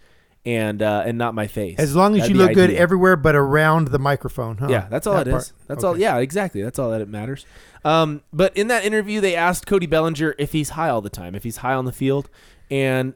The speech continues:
Speaker 1: I'll be honest with you, there's times where I'm watching the game and they get close-ups on him, and I'm like, "Yeah, he is." Or he does get high quite often. Or maybe before the game, it chills him out. And you know what, dude?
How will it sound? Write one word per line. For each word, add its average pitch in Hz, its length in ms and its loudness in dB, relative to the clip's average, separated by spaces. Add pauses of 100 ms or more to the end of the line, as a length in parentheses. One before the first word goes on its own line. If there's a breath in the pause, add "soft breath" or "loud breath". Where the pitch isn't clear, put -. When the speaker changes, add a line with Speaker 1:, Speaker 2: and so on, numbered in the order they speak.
Speaker 1:
I'll 139 140 2
be 185 120 -2
honest 156 360 0
with 185 180 -2
you, 190 140 -2
there's 170 280 0
times 175 800 -2
where 156 200 4
I'm 135 160 0
watching 147 380 2
the 147 100 -4
game 135 340 0
and 135 80 -2
they 135 100 0
get 135 160 -4
close-ups 139 460 -2
on 170 120 -2
him, 165 100 -2
and 147 100 -2
I'm 143 80 -2
like, 123 240 -2 (720 soft breath)
"Yeah, 95 180 -4
he 131 240 -2
is." 92 220 -6 (180 soft breath)
Or 147 140 2
he 151 140 -2
does 120 520 0 (240)
get 131 180 0
high 123 440 0 (400 soft breath)
quite 147 340 0
often. 135 400 0
Or 143 80 0
maybe 185 260 0
before 175 280 0
the 180 80 2
game, 175 300 0
it 147 80 -8
chills 175 320 2
him 175 80 0
out. 185 260 0
And 170 160 0
you 190 60 0
know 208 140 2
what, 226 300 0
dude? 220 280 -6